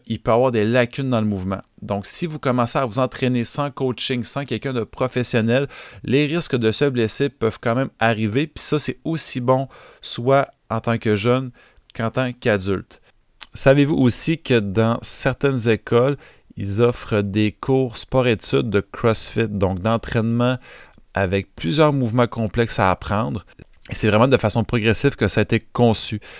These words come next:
L'intérêt aussi de apprendre des mouvements tôt, c'est qu'on peut, on peut très bien les intégrer plus facilement aussi dans la vie de tous les jours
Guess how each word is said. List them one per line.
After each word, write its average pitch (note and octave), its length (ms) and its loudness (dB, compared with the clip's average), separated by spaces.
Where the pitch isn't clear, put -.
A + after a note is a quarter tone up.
L'intérêt A#2+ 420 6
aussi B2+ 540 0
de G#2 520 4
apprendre A#2+ 600 -2
des G2+ 180 -2
mouvements G#2+ 420 -2
tôt, D3 360 2
c'est - 200 -14
qu'on G2+ 160 -2
peut, G#2+ 260 0
on G#2 140 -2
peut A#2+ 200 -4
très - 340 0
bien D3+ 100 0
les A2 320 0
intégrer A#2 540 0
plus D#3 320 -6
facilement B2+ 960 0
aussi A#2+ 580 -2
dans G#2 120 0
la G2+ 120 6
vie G#2+ 140 2
de - 120 -10
tous A#2+ 120 0
les G#2+ 180 4
jours A#2 320 2